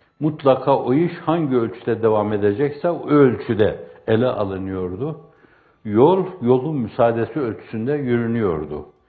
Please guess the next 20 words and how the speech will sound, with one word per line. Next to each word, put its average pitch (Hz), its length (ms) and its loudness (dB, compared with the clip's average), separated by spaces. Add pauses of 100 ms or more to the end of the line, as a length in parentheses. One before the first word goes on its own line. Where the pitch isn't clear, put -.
(340)
Yollar 117 640 -2
bazen 104 320 -2
sarpa 104 440 -2
sarıyordu, 92 840 -6 (580)
bazen 101 420 -2
patika 104 480 -4
şeklinde 98 520 -8
oluyordu. 90 720 -6 (460)
Yunus 143 380 -2
ifadesiyle 123 1000 2
bu 117 80 -4
yol 117 240 0
uzaktır, 131 720 -4
menzili 95 680 -6
çoktur, 104 580 -8
geçidi 101 460 -8
yoktur, 104 600 -6 (320)
derin 107 440 -4
sular 123 300 0
var. 85 280 -8